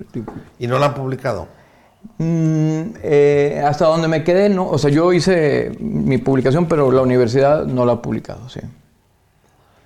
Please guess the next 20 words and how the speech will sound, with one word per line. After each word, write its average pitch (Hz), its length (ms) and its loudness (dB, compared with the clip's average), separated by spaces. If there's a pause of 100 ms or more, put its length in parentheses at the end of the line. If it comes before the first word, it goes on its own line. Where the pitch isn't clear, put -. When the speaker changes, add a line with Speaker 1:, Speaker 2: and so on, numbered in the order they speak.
(580)
Speaker 2:
Porque 110 280 -6
sería 113 300 -6
interesante 123 960 -6
la 87 120 -12
publicación 95 720 -10
para, 90 360 -10
para, 90 280 -14 (340)
para 90 220 -12
una 98 180 -10
mayor 101 280 -8
difusión. 90 580 -10
Speaker 1:
Creo 185 440 2
que 208 120 2
el 170 160 0
tema, 185 600 0
eh, 156 160 -2
no 143 200 2
ha 160 80 2
desaparecido 156 840 2
porque 127 1040 2